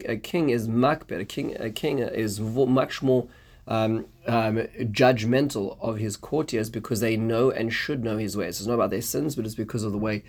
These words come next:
they understand this. The Rabbi Brunel takes us one step further to say that our, HaKadosh Baruch Hu explains that he rules the rest of the world, the other nations of the earth,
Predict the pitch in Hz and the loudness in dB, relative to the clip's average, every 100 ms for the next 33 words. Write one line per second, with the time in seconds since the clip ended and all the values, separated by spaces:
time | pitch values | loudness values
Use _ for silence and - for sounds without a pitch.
0 | - - - 107 98 98 95 98 - 98 | -18 -20 -6 0 2 2 0 0 -2 -2
1 | 92 - - - - - 117 123 104 127 | -4 -8 -12 -18 -20 -6 2 4 6 6
2 | 127 131 - 127 107 117 104 127 127 165 | 6 4 2 -2 -2 -4 -2 -2 0 0
3 | 127 - 123 117 - 117 113 - 120 113 | 0 0 2 2 2 4 2 2 0 0
4 | 127 113 135 143 143 127 - - 147 120 | -2 0 2 2 2 0 -2 -2 2 2
5 | 113 110 123 110 127 156 143 127 117 135 | 0 -2 -2 0 2 2 2 2 2 2
6 | - - 113 113 127 92 90 - - - | 0 -4 0 4 4 4 -2 -12 -20 -20
7 | - 117 113 135 135 127 123 113 107 - | -2 4 6 6 4 2 0 0 0 2
8 | 127 117 | 2 0